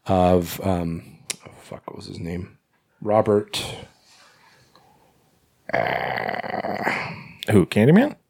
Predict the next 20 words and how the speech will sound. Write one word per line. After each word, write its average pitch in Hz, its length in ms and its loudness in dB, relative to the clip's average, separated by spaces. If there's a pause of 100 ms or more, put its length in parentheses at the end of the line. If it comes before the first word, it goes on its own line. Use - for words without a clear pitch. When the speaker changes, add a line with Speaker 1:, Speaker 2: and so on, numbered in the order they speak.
(180)
Speaker 1:
Yeah. 117 420 4 (560)
Speaker 2:
They, 160 100 4
they 180 260 4
never 175 340 6
say 165 280 4
it 104 100 2
in 107 160 2
this 117 200 0
one. 85 280 -2 (140)
Speaker 1:
Yeah, 277 120 0
they 285 120 4
do. 117 260 0 (100)
Speaker 2:
They 90 120 -4
do? 175 360 2 (100)
Speaker 1:
Yeah. 101 260 2 (200)
Speaker 2:
Daniel 175 400 4
Speaker 1:
Dan- 147 80 2
Speaker 2:
Robitaille. 120 580 0 (520)
Speaker 1:
Yeah. 101 300 2 (840)
Um, 95 460 2